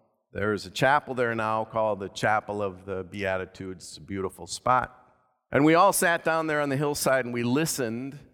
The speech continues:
to these words. When Jesus saw the crowds, he went up the mountain and he sat down and he began to speak, saying, "Blessed are the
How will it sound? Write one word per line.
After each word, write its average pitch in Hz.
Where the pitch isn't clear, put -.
to 120
these 127
words. 120
When 98
Jesus 127
saw 131
the 123
crowds, 127
he 123
went 120
up 131
the 113
mountain 127
and 104
he 82
sat 127
down 127
and 113
he 101
began 117
to 95
speak, -
saying, 123
"Blessed 135
are 127
the 110